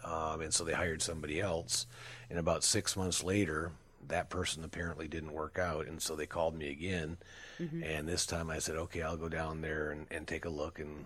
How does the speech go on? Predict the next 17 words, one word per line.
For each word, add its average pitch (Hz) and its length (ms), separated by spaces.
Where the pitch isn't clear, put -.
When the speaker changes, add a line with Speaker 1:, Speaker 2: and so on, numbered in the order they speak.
Speaker 1:
uh, 76 240
interviewed, 80 460
and 76 80
I - 20
was 76 120
successful, 78 600
and 76 100
I 73 60
relocated 76 580
down 76 200
to 73 80
Arkansas 73 680
Speaker 2:
Hmm. 208 100
Speaker 1:
and 76 380
became 80 420
their 73 180
corporate - 640